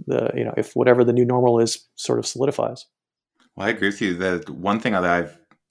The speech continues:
Speaker 2: learned that's off of that, you know, you're bringing up here, which is, like, the, there's some really complex topics that have happened in the last year. Like, I didn't know anything about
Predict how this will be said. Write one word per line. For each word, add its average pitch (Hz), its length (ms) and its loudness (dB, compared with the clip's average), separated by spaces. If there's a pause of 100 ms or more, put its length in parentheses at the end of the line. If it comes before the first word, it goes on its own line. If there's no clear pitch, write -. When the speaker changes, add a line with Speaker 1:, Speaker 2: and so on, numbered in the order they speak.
Speaker 2:
learned 87 360 -4
that's 78 160 -4
off 85 220 -4
of 78 240 -12 (100)
that, - 340 -10
you 80 260 -6
know, 82 140 -4
you're 82 120 -4
bringing 90 280 0
up 78 120 -4
here, 139 180 2
which 95 220 0
is, 87 300 -2 (960)
like, 98 240 -4
the, 110 160 0
there's 107 240 -2
some 95 160 -2
really 107 220 0
complex 92 560 -2
topics 76 380 -2
that 82 120 -4
have 73 80 -8
happened 73 480 -6
in 80 80 -8
the 76 60 -6
last 73 340 -6
year. 71 160 -8
Like, 78 180 -8 (120)
I 113 160 2
didn't 85 260 -4
know 78 200 -4
anything 73 380 -6
about 73 380 -6